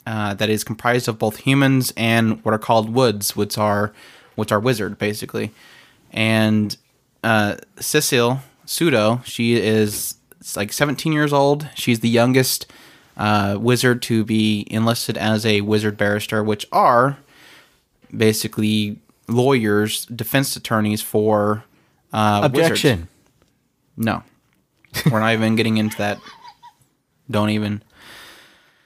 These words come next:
Speaker 1: But, uh, she goes to work at Butterfly Lofts. This, uh, this is a place that just has a quite a colorful group of people within it. Um, you have the, uh, the cold man who ends up being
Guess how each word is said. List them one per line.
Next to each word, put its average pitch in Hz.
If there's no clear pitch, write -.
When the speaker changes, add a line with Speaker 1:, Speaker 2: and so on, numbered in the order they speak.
Speaker 1:
But, 156
uh, 139
she 190
goes 160
to -
work 131
at 113
Butterfly 110
Lofts. 107
This, -
uh, 104
this 117
is 110
a 107
place 113
that 113
just -
has 113
a 107
quite 151
a 143
colorful 127
group 113
of 110
people 117
within 120
it. -
Um, 104
you 107
have 107
the, 104
uh, 107
the 101
cold 135
man 120
who 113
ends 113
up 110
being 110